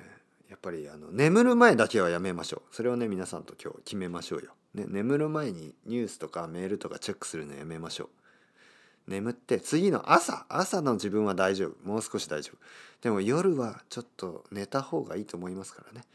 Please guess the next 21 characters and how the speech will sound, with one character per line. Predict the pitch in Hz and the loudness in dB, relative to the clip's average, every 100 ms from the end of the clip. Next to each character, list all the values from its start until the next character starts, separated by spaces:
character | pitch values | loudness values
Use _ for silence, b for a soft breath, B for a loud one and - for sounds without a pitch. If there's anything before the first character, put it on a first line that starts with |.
| B B B B B B | B B B B B B
あ | - | -14
の、 | 82 78 76 80 | -12 -12 -14 -12
僕 | 80 - | -12 -10
も | 87 85 | -10 -4
今 | 107 | -4
日 | - | -4
こ | - 104 | -4 0
れ | 104 | 0
以 | 101 | 0
上 | 85 78 | -2 -4
メ | 80 82 | -6 -4
ー | |
ル | 85 | -4
を | 80 | -6
チ | - | -8
ェ | |
ッ | 87 | -10
ク | - | -10
し | - | -10
た | 76 | -14
り、 | - | -16